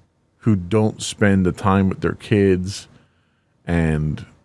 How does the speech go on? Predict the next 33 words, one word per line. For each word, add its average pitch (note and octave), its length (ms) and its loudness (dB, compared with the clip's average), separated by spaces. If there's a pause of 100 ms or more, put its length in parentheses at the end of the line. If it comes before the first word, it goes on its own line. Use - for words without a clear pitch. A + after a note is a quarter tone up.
(500)
you F#2+ 100 -2
know, D#2 300 -4
enjoy G2+ 520 2
time G2 360 0
with F2+ 140 -2
their F2 160 0
kids B2 640 0
tend A2 340 0
to G2 500 2 (1200)
pay D3+ 320 2
that A#2 320 0
penance G#2 540 0
by F2 220 0
giving F#2+ 380 2
kids E2 320 0
all E2+ 220 0
the E2 100 0
nicest D#2 540 -4
things. C#2+ 300 -4
I F2 60 4
had G#2+ 100 2
a - 20 0
friend G#2 320 -2
of F#2 60 0
mine D#2 280 -2
who F2 80 -6
used E2+ 280 -2
to E2+ 80 -2
get D#2+ 100 0
all F#2+ 340 2
the G#2 100 -2
nice G2+ 340 0
things, G2 560 0